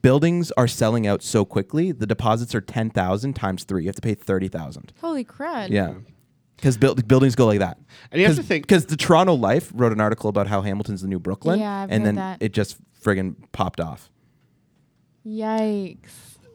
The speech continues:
Speaker 3: The other thing too with, um, what blows me away is the amount of money that people are spending. So this one that they just did on the one that's we're talking about
Speaker 1: Mm-hmm.
Speaker 3: for, like, five hundred square feet was half a million dollars.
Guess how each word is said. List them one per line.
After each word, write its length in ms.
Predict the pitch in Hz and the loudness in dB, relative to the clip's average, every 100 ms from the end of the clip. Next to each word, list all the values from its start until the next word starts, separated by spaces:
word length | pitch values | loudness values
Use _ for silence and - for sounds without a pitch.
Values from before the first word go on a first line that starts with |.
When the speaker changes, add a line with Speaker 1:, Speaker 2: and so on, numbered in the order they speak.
| - | 0
Speaker 3:
The 140 | 143 | 2
other 140 | 165 196 | 4 2
thing 180 | 196 | -2
too 180 | 160 147 | -2 -2
with, 320 | 123 113 - | -2 -4 -10
um, 600 | 123 110 107 104 104 104 _ _ _ _ _ _ _ _ - | -4 -2 -2 -4 -10 -14 _ _ _ _ _ _ _ _ -10
what 240 | 143 131 | -4 -2
blows 240 | 143 139 139 | 2 0 0
me 80 | |
away 320 | 123 110 113 113 | -2 0 0 -2
is 120 | 101 | -2
the 100 | 117 | -4
amount 260 | 110 104 | -4 -6
of 80 | 101 | -8
money 240 | 104 101 101 | -6 -4 -6
that 120 | 92 | -8
people 260 | - 101 98 | -12 -14 -14
are 40 | |
spending. 420 | - 98 90 - - _ _ - | -14 -14 -16 -20 -20 _ _ -6
So 180 | 165 | -2
this 220 | 143 156 165 | 0 0 0
one 160 | 160 | 0
that 140 | 143 135 | 0 -2
they 100 | 120 | -4
just 240 | 127 - | -4 -6
did 160 | 123 110 | -6 -6
on 320 | 104 104 101 _ _ | -6 -8 -12 _ _
the 120 | 123 | -6
one 120 | 117 110 | -4 -4
that's 320 | 98 - - | -8 -16 -18
we're 100 | - | -14
talking 320 | 117 117 113 95 | -6 -6 -6 -10
about 280 | 92 101 - | -10 -12 -12
Speaker 1:
Mm-hmm. 200 | 107 92 98 _ _ _ | -10 -10 -12 _ _ _
Speaker 3:
for, 200 | 151 139 | -2 0
like, 200 | 123 117 | 0 -4
five 240 | - 127 | -2 -2
hundred 180 | 135 127 | -2 -8
square 300 | - 135 120 | -10 -8 -8
feet 320 | 107 110 110 | -8 -12 -12
was 140 | 113 - | -12 -10
half 260 | 117 104 | -10 -10
a 40 | 110 | -10
million 240 | 110 107 | -8 -8
dollars. 540 | 95 92 98 151 - | -10 -14 -14 -16 -18